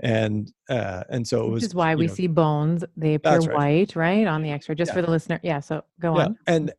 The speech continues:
Speaker 1: and yeah, and the artery actually is basically looks, shows up on an X-ray like it would, like a bone, but you don't, you're not supposed to have a bone in the middle of your heart. So,
Speaker 2: Hundred,
Speaker 1: uh,
Speaker 2: right.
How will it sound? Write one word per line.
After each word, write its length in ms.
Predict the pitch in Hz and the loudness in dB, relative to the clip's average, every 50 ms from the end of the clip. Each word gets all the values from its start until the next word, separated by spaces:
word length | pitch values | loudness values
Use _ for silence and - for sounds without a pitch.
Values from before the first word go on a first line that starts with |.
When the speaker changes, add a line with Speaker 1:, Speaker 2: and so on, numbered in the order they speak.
| _ - | _ -4
Speaker 1:
and 220 | - 165 160 170 190 | -2 0 2 2 4
yeah, 180 | 202 165 110 | 4 4 4
and 120 | 117 139 139 | 4 2 4
the 60 | 127 | 4
artery 360 | 120 151 170 185 180 160 143 | 4 6 6 6 6 6 6
actually 380 | 127 120 - 135 127 127 127 127 | 4 4 2 2 4 6 6 6
is 100 | 120 110 | 6 4
basically 560 | 101 - 120 123 113 135 123 - 120 113 110 | 2 2 2 2 2 2 2 2 4 2 4
looks, 240 | 110 117 117 - - | 4 4 2 2 2
shows 260 | - 123 117 113 123 | 2 2 2 4 4
up 160 | 120 117 - | 2 2 2
on 80 | 117 110 | 0 -2
an 120 | 110 120 | 0 -2
X-ray 220 | 135 - - 113 | 0 0 2 2
like 140 | 113 104 104 | 2 2 2
it 120 | - 113 107 | 0 0 2
would, 240 | 107 107 107 - | 0 0 0 0
like 140 | - 113 - | -2 -2 0
a 40 | 107 | 0
bone, 300 | 104 151 165 113 92 92 | 2 2 2 2 2 2
but 100 | 135 139 | 4 8
you 80 | 139 147 | 8 8
don't, 160 | 160 - 127 | 8 8 6
you're 60 | 131 | 2
not 120 | 131 127 | 2 4
supposed 220 | - - 143 131 - | 4 4 4 4 4
to 160 | 117 110 110 | 2 2 4
have 120 | - 117 110 | 6 4 4
a 60 | 101 | 4
bone 260 | 95 113 135 160 143 | 4 4 4 4 4
in 60 | 98 | 2
the 40 | 98 | 0
middle 160 | 101 101 98 | -2 -2 -2
of 80 | 101 101 | -4 -4
your 80 | 98 98 | -4 -4
heart. 260 | 139 151 - - - | -4 -4 -6 -4 -2
So, 200 | - 131 113 110 | 2 4 4 4
Speaker 2:
Hundred, 240 | - 165 165 165 - | 4 2 0 -2 -6
Speaker 1:
uh, 260 | - - - - - 180 | -10 -18 -16 -6 0 2
Speaker 2:
right. 280 | 208 160 165 165 - | 4 4 4 2 -2